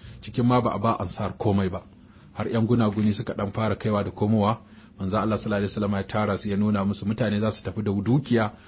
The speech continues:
ku kuma za ku koma gidajenku da manzon Allah sallallahu alaihi wasallama. Da ka koma da manzon Allah da ka tafi da dukiya, wanne ka fi so? Suka ji daɗi da wannan abu da manzo Allah sallallahu alaihi wasallama ya musu na yabo cewa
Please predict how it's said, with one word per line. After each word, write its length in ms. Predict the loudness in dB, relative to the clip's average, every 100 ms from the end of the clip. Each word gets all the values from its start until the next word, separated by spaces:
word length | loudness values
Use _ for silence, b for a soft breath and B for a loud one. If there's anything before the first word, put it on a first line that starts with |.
| B 2
ku 140 | 4
kuma 220 | 8 8
za 140 | 8 6
ku 100 | 4
koma 280 | 2 4 4
gidajenku 520 | 4 4 2 0 0
da 80 | 0
manzon 320 | 2 0 -2
Allah 220 | 0 -2 -2
sallallahu 360 | -2 -2 -2
alaihi 140 | -2 -4
wasallama. 340 | -4 -6 -6 -14 B B
Da 80 | 0
ka 100 | 0
koma 380 | 8 10 10 8
da 100 | 8
manzon 380 | 6 6 4 2
Allah 260 | 2 2
da 80 | 0
ka 100 | -2
tafi 200 | -6 -4
da 100 | -2
dukiya, 340 | -2 -2 0 0
wanne 220 | 0 -2
ka 100 | -6
fi 100 | -8
so? 180 | -10 -10 -14 B B B B
Suka 260 | -12 -4 -4
ji 120 | 0
daɗi 380 | 4 4 6 4
da 80 | 4
wannan 340 | 4 4 2 -2
abu 180 | -6 -6
da 100 | -4
manzo 200 | -4 -2
Allah 200 | -2 -2
sallallahu 220 | -2 -2 -2
alaihi 80 | -2
wasallama 260 | -2 0
ya 60 | 0
musu 220 | 0 0
na 100 | 2
yabo 280 | 2 2 -2
cewa 420 | -2 -4 -4 -6